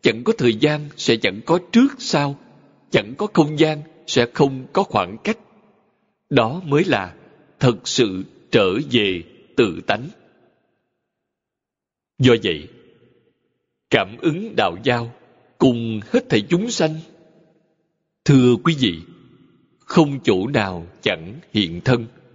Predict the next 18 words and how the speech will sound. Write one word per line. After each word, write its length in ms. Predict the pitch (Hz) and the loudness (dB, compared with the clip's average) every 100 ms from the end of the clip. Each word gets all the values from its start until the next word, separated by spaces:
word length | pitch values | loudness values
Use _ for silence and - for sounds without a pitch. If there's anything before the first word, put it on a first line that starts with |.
| _ _ _ | _ _ _
không 240 | _ 175 170 | _ 0 2
lúc 320 | 190 277 - | 0 0 -2
nào 320 | 143 104 95 - | -2 -2 -6 -2
chẳng 280 | - 82 107 | -2 -2 -8
hiện 380 | 170 113 85 90 | -4 -4 -4 0
thân. 220 | 135 127 113 _ _ _ _ _ _ _ | 0 0 -4 _ _ _ _ _ _ _
Hiện 200 | 131 123 | -2 2
thân 300 | 175 160 170 | 2 2 -2
dài 400 | 135 110 104 95 - | 0 0 -2 -12 -14
hay 180 | - 143 | -2 -2
ngắn 380 | 147 143 165 247 - _ _ - | 0 -2 -2 -12 -16 _ _ -2
là 120 | 117 | -2
do 300 | 95 139 147 | 0 -2 -2
nghiệp 240 | 131 98 - | -2 -4 -2
cảm 280 | 104 85 107 185 | -4 -4 -8 -18
của 180 | - 165 170 | -2 -2 0
chúng 240 | 147 196 | -2 -2
sanh. 200 | 214 - | -2 -4